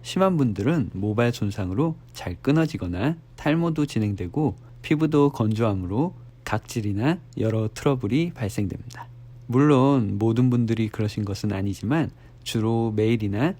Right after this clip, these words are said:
자주 수영하시는 분들은 장시간 염소 성분에 노출되는 것이기에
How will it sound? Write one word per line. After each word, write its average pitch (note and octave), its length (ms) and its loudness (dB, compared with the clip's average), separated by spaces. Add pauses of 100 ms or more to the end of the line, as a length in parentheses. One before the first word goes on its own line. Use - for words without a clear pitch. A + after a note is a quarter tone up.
자주 C3 520 0
수영하시는 A#2+ 640 0
분들은 G#2 420 -4 (200)
장시간 A2 680 -2
염소 A2 320 0
성분에 A2+ 440 0
노출되는 G2+ 600 -2
것이기에 A2+ 540 -2